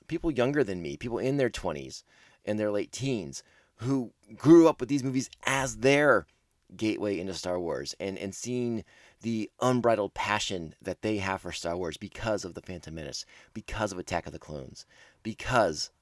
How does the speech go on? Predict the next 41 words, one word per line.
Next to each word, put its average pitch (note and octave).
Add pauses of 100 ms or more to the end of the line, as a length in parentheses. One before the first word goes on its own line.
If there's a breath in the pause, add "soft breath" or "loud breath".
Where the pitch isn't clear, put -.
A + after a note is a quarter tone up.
(160)
of F2+
Revenge F#2
of E2+
the D2
Sith. - (440 loud breath)
And C3+
that, A#2
that, B2+
that C#3
was, C3+
that's, - (520 soft breath)
that C#3+
was D#3+
one E3+
of G#3
those G3
things C3+
when, G#2+
when A2+
I A2
sort D3+
of G2
realized, G2+ (580 soft breath)
uh, F#2+
that G2
I've G2
reached A#2
that G#2
age, F#2+ (400 soft breath)
and G#2
the, F#2+
the, F#2
the G2+
younger G#2+
generation, F2
the F2
one F#2+
coming G2+
up F#2+
behind F2+
me, E2+